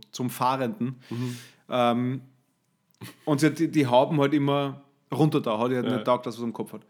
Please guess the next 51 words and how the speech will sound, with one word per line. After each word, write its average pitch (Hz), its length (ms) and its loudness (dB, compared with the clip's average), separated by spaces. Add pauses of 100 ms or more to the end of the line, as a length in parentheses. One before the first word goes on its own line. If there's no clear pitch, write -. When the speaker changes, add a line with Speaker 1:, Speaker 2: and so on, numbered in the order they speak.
(760)
Speaker 1:
Aber 131 120 -2
normalerweise 127 480 2
nimmt 135 280 0
sie 156 80 0
es 135 40 2
halt 135 100 0
und 131 100 -2
hat 123 100 -2
es - 40 -6
in 131 80 -2
der 117 120 -2
Hand. 120 360 -2
Speaker 2:
Ja. 110 340 -2 (460)
Speaker 1:
Und 123 120 -10
dann 117 260 -6
so, 120 140 -14 (800)
da 127 80 -10
gibt's - 240 -12
hinten 135 240 -4
so 120 60 -4
ein 110 40 -6
kleines 120 240 -2
Fenster 131 360 -4
in 135 120 -2
dem 120 220 -4
Dach 143 220 -2
und 127 60 -8
so, 127 80 -8
"Ah, 180 180 0
sie 165 100 -2
hat 165 100 -4
die 156 180 0
Hauben 135 260 0
schon 139 140 -4
wieder 135 420 -2 (340)
nicht 127 180 -4
auf, 127 340 0
stopp, - 420 -4
halt, 135 240 0
stopp, 135 420 -2
Zug 151 320 0
aus, 139 340 -2
wir 139 80 -4
müssen 131 200 -8
stehen 139 260 -4
bleiben, 131 400 0
Notbremsung", 135 580 0
Speaker 2:
Mhm. 131 60 2
Speaker 1:
so, 135 240 0 (460)
"Hauben 135 280 4
auf." 117 260 -2